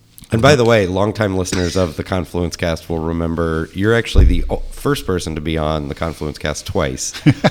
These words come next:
Speaker 1: uh, but you were a founder of Independence Day as well.
Speaker 2: Yes.
Speaker 1: So how do you feel about where you're at right now?
Speaker 2: Yeah, I,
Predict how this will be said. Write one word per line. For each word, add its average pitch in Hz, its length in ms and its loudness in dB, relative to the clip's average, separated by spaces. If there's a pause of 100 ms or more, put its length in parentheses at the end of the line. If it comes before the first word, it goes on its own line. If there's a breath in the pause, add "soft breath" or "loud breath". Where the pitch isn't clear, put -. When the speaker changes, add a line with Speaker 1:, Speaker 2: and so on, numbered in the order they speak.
Speaker 1:
uh, 87 380 2
but 90 260 -2
you 95 460 -2
were 87 400 0
a 92 100 2
founder 82 760 0
of 73 440 -2
Independence 80 540 -4
Day 69 160 -4
as 67 140 -6
well. 76 380 0
Speaker 2:
Yes. - 320 -10 (560 loud breath)
Speaker 1:
So 101 500 4 (120)
how 110 140 2
do 110 80 2
you 98 80 0
feel 98 260 0
about 80 220 0
where 78 140 0
you're 69 180 -2
at 78 200 -2
right 64 160 -8
now? 53 280 -10 (200)
Speaker 2:
Yeah, 113 200 2
I, 92 260 0